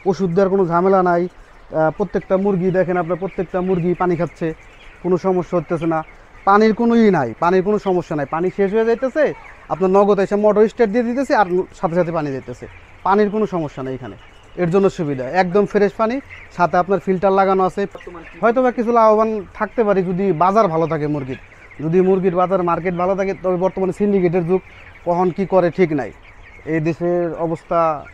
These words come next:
Speaker 1: বাজার ব্যবস্থা এক এক সময় এক এক রকম হয়ে যায়। যদি ওই রকম কোনো সমস্যা না হয়, আল্লাহ দিলে ইনশাল্লাহ কিছু আসবে আমার।
Speaker 2: সব
Speaker 1: বাইরে থেকে যখন আমার, উম,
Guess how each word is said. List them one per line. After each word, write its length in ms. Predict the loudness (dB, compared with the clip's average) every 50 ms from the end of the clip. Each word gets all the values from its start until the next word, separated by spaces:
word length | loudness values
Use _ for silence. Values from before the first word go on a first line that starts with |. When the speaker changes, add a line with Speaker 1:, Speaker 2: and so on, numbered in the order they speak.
| -20 -20 -18 -8
Speaker 1:
বাজার 280 | -4 -2 0 0 0 0
ব্যবস্থা 400 | 0 0 -2 -2 -4 -2 0 0
এক 60 | 0
এক 140 | 0 -2 -4
সময় 180 | -4 -2 -2
এক 60 | 0 -2
এক 120 | -2 -2
রকম 200 | -4 -6 -4 -4
হয়ে 180 | -4 -2 -2 -2
যায়। 140 | -4 -4 -6
যদি 160 | -4 -4 -2
ওই 100 | -2 -2
রকম 160 | -2 -2 -4
কোনো 120 | -4 -4 -4
সমস্যা 360 | -2 -2 -2 -2 -2 -4 -4
না 120 | -2 0
হয়, 100 | -2 -2 -4 -8 -20 -20 -20 -20 -10 -6
আল্লাহ 220 | -2 0 0 2
দিলে 160 | 2 2 2
ইনশাল্লাহ 400 | 2 0 0 -2 -2 -2 -2 -4 -4 -6
কিছু 180 | -8 -4 -2
আসবে 260 | -2 -2 -2 -4 -8
আমার। 180 | -10 -10 -12 -14 -18 -20 -20 -20 -18
Speaker 2:
সব 100 | -18 -18 -18 -18 -20 -20 -16 -6
Speaker 1:
বাইরে 220 | 0 2 2 2 4
থেকে 180 | 2 2 2
যখন 220 | 2 2 2 2 4
আমার, 180 | 4 4 2
উম, 260 | 2 0 -4 -6 -8